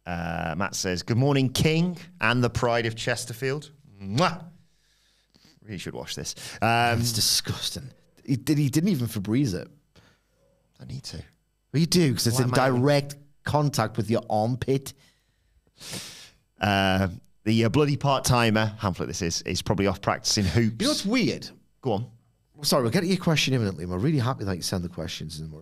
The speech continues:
Speaker 2: really grateful. Is that I know what it's like to be the parent of a very small child,
Speaker 1: Mm-hmm.
Speaker 2: and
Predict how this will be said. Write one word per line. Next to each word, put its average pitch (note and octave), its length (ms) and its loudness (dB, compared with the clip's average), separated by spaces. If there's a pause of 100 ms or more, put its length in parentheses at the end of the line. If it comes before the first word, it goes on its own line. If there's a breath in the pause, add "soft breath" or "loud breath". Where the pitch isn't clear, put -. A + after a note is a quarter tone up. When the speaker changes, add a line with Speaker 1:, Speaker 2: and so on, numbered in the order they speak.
(120)
Speaker 2:
really D3 240 -10
grateful. E2+ 540 -4
Is F2+ 140 -6
that G2+ 200 0 (720 loud breath)
I F3+ 220 4
know A3 100 4
what F#3+ 100 4
it's E3 140 0
like C#3+ 240 2
to A#2 80 -2
be G#2+ 140 0
the F#2+ 80 -2
parent G#2+ 360 2
of F#2 100 -2
a G2 40 -2
very G2 220 2
small F#2+ 260 -4
child, F2+ 540 -4
Speaker 1:
Mm-hmm. F#2+ 200 -2 (200)
Speaker 2:
and F#2+ 380 2